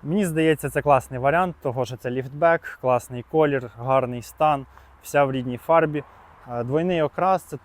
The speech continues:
також дуже круто, машинка не буде гнити, е, років з десять ще точно, я думаю, того що це великий слой і, як правило, машини в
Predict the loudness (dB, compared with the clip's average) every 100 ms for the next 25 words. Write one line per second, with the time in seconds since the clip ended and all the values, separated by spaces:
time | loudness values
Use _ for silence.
0 | 2 2 2 -2 -2 -2 -2 -2 -2 -2
1 | -6 -4 -6 -2 -4 -2 0 -2 -2 -4
2 | -2 -6 -6 _ _ _ _ -10 -8 -6
3 | 2 2 2 -2 2 2 2 -6 -12 0
4 | 0 0 -2 -2 0 -2 -2 -4 -4 -4
5 | -4 -4 -4 -6 -12 _ -4 0 0 0
6 | -6 -6 -2 -2 -2 -6 -4 2 2 2
7 | -4 -6 -20 -20 -12 -4 -2 -2 -4